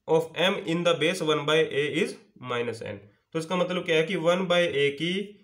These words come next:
माइनस एन पावर करने से एम आ जाए, अगर हम ये दिखा सकें तो हमारा रिजल्ट प्रूव हो जाएगा। तो हमारा टारगेट क्या हुआ, वन by a की माइनस एन पावर एम आ जाए, ये हम प्रूव करेंगे। ओके,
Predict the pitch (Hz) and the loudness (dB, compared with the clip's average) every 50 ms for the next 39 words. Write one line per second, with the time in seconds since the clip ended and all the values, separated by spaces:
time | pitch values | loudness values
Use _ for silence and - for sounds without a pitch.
0 | _ _ - - 127 131 135 147 151 165 170 196 202 - - - - 165 190 208 | _ _ -16 -12 -6 -2 0 2 4 4 4 2 0 -4 -6 -4 -2 0 0 0
1 | - - 156 151 151 151 151 143 143 135 123 123 127 127 127 - 185 214 247 - | 0 0 0 2 2 2 0 0 -2 -2 -2 0 0 -2 0 0 -2 -2 -2 -4
2 | - - _ _ _ _ _ 143 143 151 156 151 120 113 113 113 120 117 120 139 | -6 -14 _ _ _ _ _ -2 0 0 0 0 0 -2 -2 -4 -4 -4 -2 0
3 | 147 175 165 175 180 175 175 180 175 156 156 151 139 131 123 - 147 - 185 214 | 2 4 4 4 4 2 2 0 0 0 -2 -2 -2 -2 -4 -4 -4 -2 -2 -2
4 | 208 196 - - - _ _ - 147 135 139 139 131 131 127 127 131 127 127 127 | -2 -2 -6 -12 -20 _ _ -6 -6 -4 -2 0 0 0 -2 -2 -4 -8 -8 -8
5 | 143 147 147 147 156 156 151 156 160 160 156 160 160 160 - - - - - _ | -10 -8 -4 -2 0 0 0 0 0 0 0 -2 -4 -6 -10 -16 -20 -20 -20 _
6 | _ _ _ _ _ _ - 160 156 165 160 165 160 - - 160 156 165 165 185 | _ _ _ _ _ _ 0 0 2 4 4 4 4 4 4 2 2 2 2 0
7 | 180 180 175 175 170 170 165 175 202 233 - - - - 135 139 156 165 175 165 | -2 0 2 4 6 6 6 4 2 -2 -4 -8 -12 -8 -2 0 0 2 2 2
8 | 160 160 160 135 147 151 151 151 175 190 220 - - - - 127 135 139 143 147 | 2 2 2 2 2 0 0 0 -2 -4 -6 -6 -10 -16 -14 -6 -2 0 2 4
9 | 165 170 165 - - 160 170 165 - 131 135 151 175 - - 143 143 135 123 113 | 4 2 2 2 0 -2 -2 0 0 0 0 0 0 -2 -4 -4 -2 -2 -2 -2
10 | 107 101 107 110 113 113 - - - _ _ _ _ _ _ _ _ _ _ _ | -4 -4 -4 -6 -6 -8 -10 -16 -20 _ _ _ _ _ _ _ _ _ _ _
11 | _ _ _ _ _ 156 156 170 165 151 156 156 151 147 147 135 117 120 113 113 | _ _ _ _ _ -4 0 2 2 2 2 0 -2 -2 -4 -2 0 0 0 0
12 | 117 123 131 - - - _ _ _ _ _ _ _ _ - 156 156 - - | -2 -4 -6 -8 -10 -14 _ _ _ _ _ _ _ _ -8 -6 -4 -4 -4